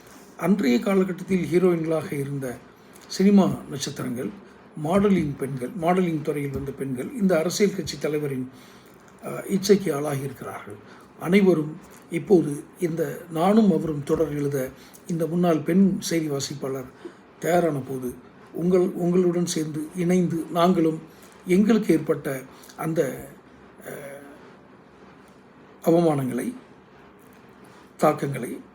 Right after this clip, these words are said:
ஒரு எதிர்மறை தாக்கங்களை உங்களோடு பகிர்ந்து கொள்கிறோம். நாங்களும் பாதிக்கப்பட்டுள்ளோம், அந்த அரசியல் கட்சி தலைவரால் நாங்களும் பாதிக்கப்பட்டுள்ளோம் என்பதால் எங்களையும் உங்களுடைய,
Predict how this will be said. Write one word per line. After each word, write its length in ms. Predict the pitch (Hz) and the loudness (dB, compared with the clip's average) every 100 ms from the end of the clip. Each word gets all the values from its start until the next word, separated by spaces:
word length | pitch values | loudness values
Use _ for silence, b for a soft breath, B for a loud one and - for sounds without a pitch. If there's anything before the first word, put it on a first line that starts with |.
| - | -12
ஒரு 160 | 165 147 | -8 -2
எதிர்மறை 400 | 160 180 160 139 | 0 0 0 -4
தாக்கங்களை 560 | 135 123 127 123 123 - | -4 -8 -8 -6 -6 -6
உங்களோடு 380 | - 160 156 143 | -4 -2 -2 -4
பகிர்ந்து 320 | 147 147 160 | -4 -6 -6
கொள்கிறோம். 380 | 135 127 135 123 139 | -8 -8 -8 -10 -2
நாங்களும் 480 | 170 202 180 185 185 | 2 4 6 4 4
பாதிக்கப்பட்டுள்ளோம், 800 | 143 156 160 143 139 123 127 117 101 B B B B B | 2 0 -2 -4 -8 -8 -8 -8 -14 B B B B B
அந்த 320 | 175 175 165 | -2 2 2
அரசியல் 420 | - 180 170 202 175 | 0 -4 0 0 0
கட்சி 200 | 151 160 | -6 -4
தலைவரால் 460 | 156 156 151 160 | -2 -2 -4 -6
நாங்களும் 440 | 143 156 147 151 143 | -6 -6 -4 -6 -6
பாதிக்கப்பட்டுள்ளோம் 800 | 131 139 143 131 123 113 110 107 B B B B | -10 -8 -8 -10 -12 -12 -12 -14 B B B B
என்பதால் 460 | - 170 160 147 151 - B B | -6 -2 0 -2 -6 -12 B B
எங்களையும் 560 | 196 190 202 208 190 196 | 2 4 6 6 6 4
உங்களுடைய, 420 | 190 165 160 160 | 0 -2 -4 -6